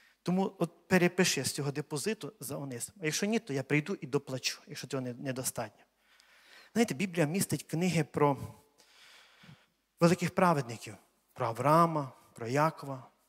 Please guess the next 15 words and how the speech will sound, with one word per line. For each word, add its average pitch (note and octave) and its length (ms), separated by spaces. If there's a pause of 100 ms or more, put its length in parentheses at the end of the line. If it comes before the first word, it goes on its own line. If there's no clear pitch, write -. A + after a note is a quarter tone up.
(1120)
Біблія E3+ 220
містить E3 320
багато D3+ 320
книг D#3+ 240
про C3+ 180
пророків, D3 640
які C#3 180
були C#3 160
вірні C3+ 240
Господу. A#2+ 420
Біблія D#3+ 260
містить D#3+ 380
книги D#3 340
про D3+ 200
Ісуса, D#3+ 680